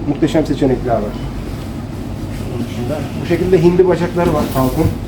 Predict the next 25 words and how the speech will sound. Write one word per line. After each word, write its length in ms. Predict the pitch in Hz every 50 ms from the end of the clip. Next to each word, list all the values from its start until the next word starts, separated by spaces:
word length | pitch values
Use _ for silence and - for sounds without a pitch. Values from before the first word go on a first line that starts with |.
| - - - - - - - - - - - - - - - - - - - - -
Biz 140 | 127 120 120
genelde 320 | 156 151 151 143 135 135
pek 220 | 131 - 151 - -
tercih 260 | - 143 135 135 143
etmiyoruz 280 | - 127 113 107 117 180
ama 160 | 170 135 123
yine 160 | 135 139 127
yiyenler 440 | 120 120 127 135 135 135 135 131 131
falan 400 | - 151 143 156 165 170 165 139
var. 100 | 127 143 143 135
Ondan 260 | 139 143 143 143 135
dolayı 260 | 131 131 131 127 127 113 - - - - - - - - - -
bakın 180 | 139 143 160 156 160 151
bu 40 |
dokuz 300 | 151 156 147 170 165 147
yüz 120 | 135 117 107
gram. 140 | 117 113 113 110 - - - -
İki 160 | - - -
tane 240 | - 131 127 123 123
but 160 | 160 151 -
kocaman. 400 | - - 139 120 131 127 147 165 170 - - - - - - - - - - - - - - - - - - -
Ee, 560 | 139 135 131 131 131 131 127 131 131 127 127 123 127 127 127 - - - - - - - - - - - - - - - - - - - - - - - - - - -
dokuz 260 | 131 127 - 165 156 135
yüz 120 | 123 139
gram 160 | 156 180 180